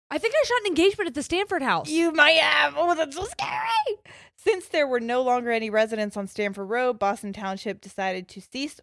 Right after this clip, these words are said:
Speaker 2: road maintenance, and over the years, the road has started to crumble into Brandywine Creek,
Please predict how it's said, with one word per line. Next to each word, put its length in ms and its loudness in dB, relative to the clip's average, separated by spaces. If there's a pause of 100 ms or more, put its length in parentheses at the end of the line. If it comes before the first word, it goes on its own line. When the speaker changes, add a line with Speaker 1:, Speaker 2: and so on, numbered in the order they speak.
Speaker 2:
road 260 -2
maintenance, 460 -8
and 100 -8
over 180 -2
the 120 -6
years, 340 -2
the 80 -10
road 340 0 (260)
has 120 -12
started 460 -4
to 100 -14
crumble 760 -6
into 260 -10
Brandywine 600 -4
Creek, 460 -10